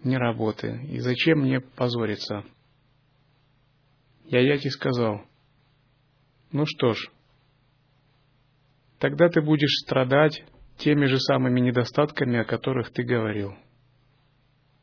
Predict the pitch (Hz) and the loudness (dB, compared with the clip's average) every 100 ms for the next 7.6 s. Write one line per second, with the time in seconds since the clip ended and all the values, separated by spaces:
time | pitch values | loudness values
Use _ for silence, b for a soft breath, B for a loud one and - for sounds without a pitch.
0 | _ _ - 143 139 131 127 127 131 127 | _ _ 0 2 2 2 0 -2 -2 0
1 | 147 151 147 131 120 - 127 120 117 110 | 0 0 0 0 -2 0 -2 0 -2 -2
2 | 127 120 113 113 110 - 113 110 110 120 | -2 0 0 -2 -4 -4 -4 -2 -2 0
3 | 143 135 135 123 120 147 147 147 135 123 | -2 -2 -2 -4 0 0 0 -2 -6 -4
4 | - 123 110 120 143 135 156 151 147 120 | -4 -2 -2 -2 -2 -2 -2 -2 0 0
5 | 131 147 - 120 107 117 117 - 123 113 | 0 0 2 2 4 2 0 -6 -4 -4
6 | 110 107 107 104 101 107 - 117 117 117 | -4 -4 -4 -4 -4 -6 -6 -4 -2 -4
7 | 107 - 107 101 101 | -6 -6 -8 -6 -8